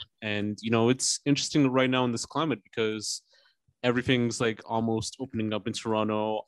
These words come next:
Um, mask mandates are gonna be, like,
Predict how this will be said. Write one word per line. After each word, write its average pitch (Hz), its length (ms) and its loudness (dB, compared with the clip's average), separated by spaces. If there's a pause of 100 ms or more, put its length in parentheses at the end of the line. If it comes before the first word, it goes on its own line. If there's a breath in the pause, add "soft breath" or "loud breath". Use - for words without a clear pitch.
Um, 95 480 -6 (840 soft breath)
mask 113 400 0
mandates 113 540 0
are 117 60 0
gonna 107 200 -4
be, 104 380 -8
like, 101 180 -8